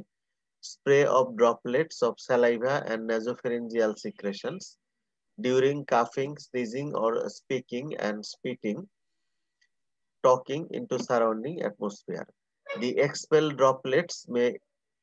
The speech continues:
imprint directly upon the conjunctiva, ororespiratory mucosa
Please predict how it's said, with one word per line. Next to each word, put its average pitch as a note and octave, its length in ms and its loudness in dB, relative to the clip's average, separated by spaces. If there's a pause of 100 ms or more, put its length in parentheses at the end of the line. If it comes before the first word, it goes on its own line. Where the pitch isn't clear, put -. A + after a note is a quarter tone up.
(260)
imprint D3 500 -2 (220)
directly B2+ 500 4 (140)
upon B2 200 0 (100)
the B2 80 4 (100)
conjunctiva, A#2+ 640 -2 (800)
ororespiratory C3 920 6
mucosa A#2+ 480 0